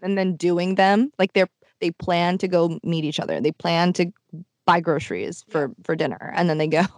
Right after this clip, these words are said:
Speaker 1: <laughs> And then you get to watch the whole process. It's, like,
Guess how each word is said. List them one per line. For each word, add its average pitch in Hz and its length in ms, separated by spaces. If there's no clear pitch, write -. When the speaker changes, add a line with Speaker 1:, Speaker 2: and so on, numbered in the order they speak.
Speaker 1:
<laughs> 311 120
And 220 100
then 208 60
you 208 60
get 208 100
to 214 80
watch 170 320
the 185 100
whole - 160
process. 170 540
It's, 214 120
like, 202 160